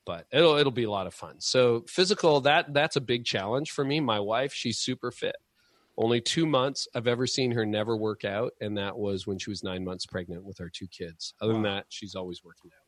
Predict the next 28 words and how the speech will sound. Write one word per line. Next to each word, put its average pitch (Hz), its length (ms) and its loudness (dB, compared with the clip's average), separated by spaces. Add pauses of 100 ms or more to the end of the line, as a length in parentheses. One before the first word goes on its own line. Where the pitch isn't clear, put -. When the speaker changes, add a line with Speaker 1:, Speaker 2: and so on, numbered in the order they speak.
(140)
Speaker 1:
So. 80 360 -14 (320)
Speaker 2:
Excellent. 139 500 2
Hey, 160 140 8
I'm, 156 200 8
I 147 220 8
follow 135 420 8
that, 123 220 2
living 131 340 2
at, 117 220 -2
we, 135 160 2
we 143 160 4
live, 127 400 0
uh, 120 340 -6
in 117 120 -8
Colorado, 117 540 2
and 113 80 -4
we're 113 400 -2
over 127 260 -2
nine 117 260 0
thousand 110 400 0
feet 123 220 0
is 107 120 -2
our 101 80 0
home, 113 220 -2
and 110 60 -4
about 117 160 0
the 117 60 -6
same. 131 440 2